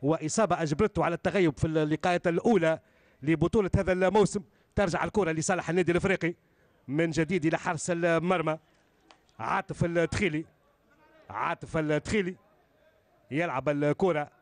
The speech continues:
مع، آه، ادم التاوس او، آه، اللاعب المحور سامي الهمامي يرفع كره طويله،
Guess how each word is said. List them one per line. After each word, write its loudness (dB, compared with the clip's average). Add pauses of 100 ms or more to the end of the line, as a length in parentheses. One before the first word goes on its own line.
(480)
مع، -4
آه، -2
ادم -2
التاوس -2 (1700)
او، 0
آه، -2 (760)
اللاعب -6
المحور -4
سامي -2
الهمامي 0 (1120)
يرفع -2
كره 0
طويله، -2